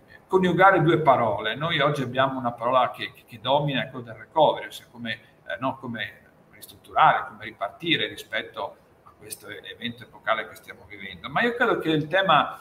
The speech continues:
non è soltanto recovery, è anche innovation, cioè in realtà il recovery non è soltanto una ripristinare, ma è un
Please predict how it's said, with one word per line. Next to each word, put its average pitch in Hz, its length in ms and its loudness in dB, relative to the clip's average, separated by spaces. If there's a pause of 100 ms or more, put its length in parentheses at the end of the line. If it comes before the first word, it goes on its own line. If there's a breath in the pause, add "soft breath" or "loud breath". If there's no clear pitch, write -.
(140)
non 190 180 -4
è 170 60 2
soltanto 120 540 -6
recovery, 110 520 0
è 117 60 -8
anche 131 240 -6
innovation, 120 640 -8
cioè 104 220 -10
in 110 80 -18
realtà 123 600 -4 (140)
il 131 160 -6
recovery 143 600 2
non 135 200 -2
è 160 80 0
soltanto 120 560 -6
una 110 140 -12
ripristinare, 107 840 -10
ma 123 380 2
è 139 200 -2
un 131 340 -10